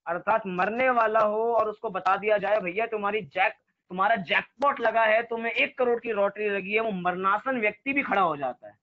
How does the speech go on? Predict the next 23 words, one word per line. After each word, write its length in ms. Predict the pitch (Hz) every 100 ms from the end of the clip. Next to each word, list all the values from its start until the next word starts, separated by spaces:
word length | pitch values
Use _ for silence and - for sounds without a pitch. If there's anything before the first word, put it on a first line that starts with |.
| _ _ _ _ _ _ 139
मतलब, 360 | 170 233 247
जो 180 | 156 269
मरने 380 | 269 247 240 247
वाला 260 | 240 226 233
होता 400 | 214 214 226 226
है 80 |
वो 280 | 226 185 220
भी 160 | 226 262
पैसे 460 | 220 202 202 262
के 100 | 254
लालच 460 | 226 196 196 220 220
में 140 | 226
उठ 200 | 233 254
खड़ा 240 | - 214 220
होता 340 | 196 196 214
है, 120 | 214
अपनी 220 | 208 214 214
सारी 260 | 190 208
बीमारी 460 | 185 175 170 185 220
को 180 | 226 208
भूल 260 | 180 180
जाता 320 | 180 180 190
है, 240 | 190 196